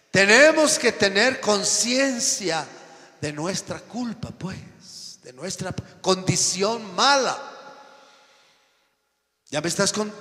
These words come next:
comprendiendo? No meramente una, dar una respuesta clásica como se dice al evangelizar, de ese evangelismo tonto y humano.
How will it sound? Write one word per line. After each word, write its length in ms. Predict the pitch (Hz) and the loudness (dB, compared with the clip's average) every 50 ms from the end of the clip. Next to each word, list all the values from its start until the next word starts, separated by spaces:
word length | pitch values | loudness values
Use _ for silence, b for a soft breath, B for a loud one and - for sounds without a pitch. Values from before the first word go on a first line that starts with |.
| - - | -20 -6
comprendiendo? 720 | - 190 190 - 196 208 208 202 - 202 220 233 - - - - - - - B B B B | -4 -4 0 0 0 0 0 0 0 0 0 -2 -6 -10 -12 -12 -18 -20 -20 B B B B
No 220 | 185 196 220 247 | 4 8 8 8
meramente 1900 | 254 240 277 277 277 269 254 240 269 285 294 277 - - 277 269 277 269 - - - - - - - - - - - - - - - - - _ - _ _ _ | 8 8 6 6 6 6 4 4 4 2 2 0 2 6 8 8 8 8 2 -2 -8 -10 -10 -12 -14 -14 -16 -16 -18 -20 -20 -20 -20 -20 -20 _ -20 _ _ _
una, 1000 | 262 285 294 262 269 269 277 277 269 - - - - - - - - - - 160 | 2 2 4 6 6 6 6 6 4 0 -4 -10 -12 -14 -16 -16 -18 -18 -2 4
dar 160 | 220 240 277 277 | 6 6 6 6
una 200 | 277 254 262 262 | 4 2 2 4
respuesta 1160 | - 214 202 - - - - 254 269 269 269 262 262 - - - 226 233 233 - - - - | 4 2 0 0 -2 -4 0 2 2 4 4 2 0 -2 0 0 0 0 0 -6 -14 -14 -10
clásica 600 | - 226 247 254 262 247 - - 220 196 202 202 | -4 0 0 0 0 0 -4 -8 -8 -6 -6 -6
como 320 | - 208 208 202 208 202 208 B B B B B | -6 -6 -4 -4 -4 -6 -6 B B B B B
se 240 | B - - 214 214 | B -4 -2 -2 0
dice 400 | - 208 240 240 226 - 240 214 | 0 -2 -4 -2 -4 -2 0 0
al 140 | 202 190 185 | 0 0 0
evangelizar, 1000 | 185 180 185 180 180 - 196 185 190 175 - - 208 202 220 226 208 202 180 165 | -2 -2 -4 -6 -4 -6 -6 -6 -4 -6 -6 -4 -4 -4 -6 -6 -8 -8 -10 -8
de 120 | 156 180 | -8 -8
ese 160 | 190 190 - | -8 -8 -8
evangelismo 720 | 208 185 180 165 - 175 160 165 190 208 196 - 202 185 175 | -8 -8 -8 -10 -10 -12 -10 -8 -8 -10 -10 -10 -12 -12 -12
tonto 520 | 180 - 196 196 208 208 202 - 196 170 | -8 -6 -6 -6 -6 -6 -12 -12 -10 -10
y 60 | 156 | -10
humano. 460 | 151 151 160 180 190 208 208 196 147 | -12 -10 -8 -8 -8 -8 -8 -12 -16